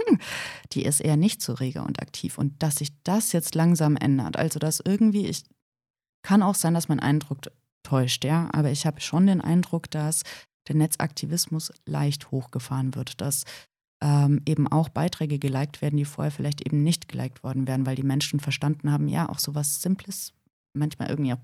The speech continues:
Blödes wie ein Like, ähm, das macht was. Also das schon. Gleichzeitig fahren natürlich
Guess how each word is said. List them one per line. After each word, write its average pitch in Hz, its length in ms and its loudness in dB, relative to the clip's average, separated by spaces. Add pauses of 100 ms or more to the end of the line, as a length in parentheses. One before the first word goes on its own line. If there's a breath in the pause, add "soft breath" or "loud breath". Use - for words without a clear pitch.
Blödes 139 520 -2
wie 113 60 -2
ein 123 80 2
Like, 135 440 0 (640 loud breath)
ähm, 156 480 4 (100)
das - 300 -2
macht 151 540 2
was. 117 280 -4
Also 151 520 0 (340 loud breath)
das 160 200 0
schon. 127 340 0
Gleichzeitig 151 600 -2
fahren 151 180 -2
natürlich 147 640 -2